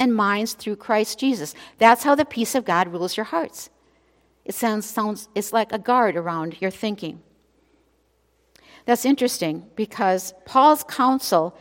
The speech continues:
in Philippians four seven is based actually on Isaiah twenty-six three. "You will keep him in perfect peace whose minds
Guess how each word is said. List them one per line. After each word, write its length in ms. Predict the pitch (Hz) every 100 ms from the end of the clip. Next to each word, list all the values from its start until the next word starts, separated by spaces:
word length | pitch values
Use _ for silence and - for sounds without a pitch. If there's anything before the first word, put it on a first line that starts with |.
| - - _
in 160 | 208 202
Philippians 640 | - 226 254 254 247 226
four 240 | - 226 196
seven 520 | - 233 233 175 160
is 220 | - 185 165
based 500 | 226 240 170 - - - _ _
actually 540 | 226 262 - 202 175 180
on 260 | 190 190 -
Isaiah 640 | 190 175 170 247 208 185 - -
twenty-six 640 | - 226 214 226 - 214 -
three. 240 | - 254
"You 220 | 226 202
will 140 | 214 208
keep 340 | - 285 330
him 160 | 262 214
in 100 | 202
perfect 460 | - 247 233 226
peace 380 | - - 240 -
whose 220 | 185 220
minds 580 | 208 214 214 220 214 -